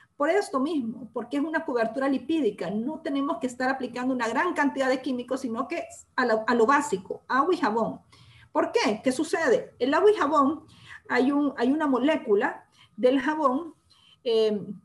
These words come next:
que es, que es una maravilla, cómo funcionan los surfactantes o los tensoactivos. Imaginémonos que esta es la, el sars cov dos. Entonces, viene el jabón, así como cuando nosotros éramos chiquitos y nos explicaron todo esto de la biología del, del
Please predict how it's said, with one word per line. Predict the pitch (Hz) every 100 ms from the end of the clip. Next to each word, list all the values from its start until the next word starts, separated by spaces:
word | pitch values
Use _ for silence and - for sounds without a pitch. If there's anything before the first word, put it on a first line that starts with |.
| 262 -
que | 254
es, | 247 -
que | 277
es | 269
una | 294
maravilla, | 285 240 269 320 233
cómo | 226 226
funcionan | 240 - 254 285 254 226
los | 226
surfactantes | 262 254 254 - 233 240 302
o |
los | 269 262
tensoactivos. | 220 - 233 381 349 226 226
Imaginémonos | 262 254 285 349 320
que | 320
esta | 311 - 311
es | 254 381 - _ _ - _
la, | 208 226 214 196 -
el | 220
sars | - 262
cov | 262 208
dos. | 214 175 - _ _ _ _ -
Entonces, | 247 302 302 247 220
viene | 269 294 339
el | 349
jabón, | - 349 415 349 415 - _ _ _ _ _ -
así | 226 302
como | - 311 302
cuando | 285 277
nosotros | 285 311 285 269 302
éramos | 262 269 277 -
chiquitos | 330 - 302 349
y | 302
nos | 277
explicaron | 269 - 214 240 240 269
todo | 247 254
esto | 262 269
de |
la | 240
biología | 247 262 269 269 277 285
del, | 269 202 -
del | 202 180 180